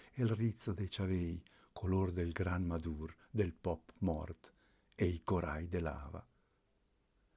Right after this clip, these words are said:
Tel sempie scrin dal pan de ciasa da făc,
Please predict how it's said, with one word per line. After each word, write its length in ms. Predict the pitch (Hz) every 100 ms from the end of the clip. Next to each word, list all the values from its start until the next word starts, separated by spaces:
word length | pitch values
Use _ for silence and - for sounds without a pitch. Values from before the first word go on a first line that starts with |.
| _ - -
Tel 180 | 127 120
sempie 500 | - 147 127 123 95
scrin 500 | - - 104 92 87
dal 200 | 87 80
pan 340 | - 92 90 87
de 120 | 80
ciasa 380 | - 87 87 76
da 100 | 78
făc, 460 | - 87 - -